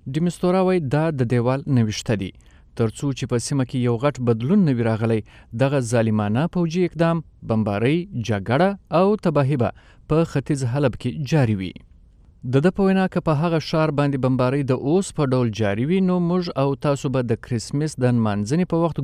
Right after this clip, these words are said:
ګورو چې لکه هومس ته چې په پنځوسو کې ضرب ورکړي. هومس د شام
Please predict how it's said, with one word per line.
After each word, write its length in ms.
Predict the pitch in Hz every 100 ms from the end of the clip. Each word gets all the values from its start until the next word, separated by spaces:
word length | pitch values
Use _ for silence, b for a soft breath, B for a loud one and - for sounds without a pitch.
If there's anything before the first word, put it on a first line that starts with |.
| 131
ګورو 240 | 190 208
چې 680 | - 220 - - - - -
لکه 240 | 110 117 120
هومس 320 | 110 180 185 -
ته 80 | 113
چې 100 | 123 120 b b b
په 160 | 127 120
پنځوسو 560 | 131 127 131 185 - 120
کې 320 | 117 - 131 127
ضرب 280 | 160 120 107
ورکړي. 320 | 101 - 67 - - b b b b 160
هومس 260 | 180 196 - 123
د 100 | 123
شام 260 | - 147 156